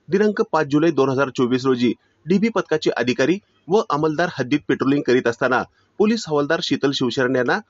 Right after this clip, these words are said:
दोन इसम मोटरसायकल विक्री करण्यासाठी सोलापुरातील शेळगी ब्रिज येथे येत असल्याची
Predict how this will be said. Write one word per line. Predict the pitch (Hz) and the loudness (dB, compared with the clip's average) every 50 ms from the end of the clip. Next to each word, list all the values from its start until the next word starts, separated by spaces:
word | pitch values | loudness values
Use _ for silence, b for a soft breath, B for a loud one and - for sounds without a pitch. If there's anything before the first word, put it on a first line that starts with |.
| _ _ _ _ _ - | _ _ _ _ _ 0
दोन | 139 190 226 233 - - | 0 2 2 2 -2 -4
इसम | 139 - 175 170 | -2 -2 -2 -2
मोटरसायकल | 170 156 139 - 143 143 - 143 127 - 147 139 | 0 0 0 0 0 -2 -2 -4 -2 -2 0 0
विक्री | 127 117 - 139 135 | 0 0 0 0 0
करण्यासाठी | - 127 117 127 131 113 131 120 113 127 110 - - _ _ _ _ _ | 0 0 0 0 -2 -2 -2 -2 0 0 0 0 -4 _ _ _ _ _
सोलापुरातील | - - 202 202 214 202 202 196 196 196 - 220 208 | -2 0 0 0 0 0 -2 -4 -2 -4 -4 -6 -4
शेळगी | - - 151 139 131 147 | 0 0 0 2 0 0
ब्रिज | 131 131 139 131 135 | 2 2 0 2 0
येथे | 135 131 170 160 143 | 0 2 2 2 2
येत | 135 123 | 2 0
असल्याची | 123 120 - 131 123 117 - 185 214 | 0 -2 0 -2 -2 -2 -2 -6 -6